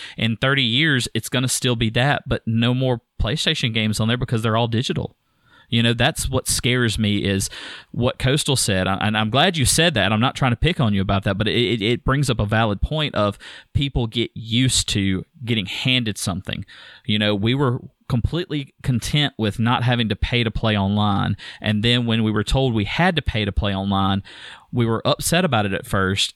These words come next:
and now people have gotten accustomed to it, and it's, we just accept it.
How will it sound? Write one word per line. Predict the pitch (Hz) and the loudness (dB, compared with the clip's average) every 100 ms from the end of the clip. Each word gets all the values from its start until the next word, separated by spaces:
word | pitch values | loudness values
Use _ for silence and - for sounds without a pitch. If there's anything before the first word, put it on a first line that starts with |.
| - | -2
and | 110 | 0
now | 117 123 | 2 0
people | 127 113 107 | -2 -4 -4
have | |
gotten | 113 101 95 | -2 -2 -2
accustomed | - - 127 - 110 | -4 -2 -2 0 -2
to | - 101 | 0 0
it, | 101 | 0
and | 101 | 0
it's, | 101 107 - - - - | 0 -2 -4 -8 -18 -4
we | 135 | 0
just | 123 135 - | 2 0 0
accept | - - 120 - | -4 0 0 -2
it. | - - | -8 -14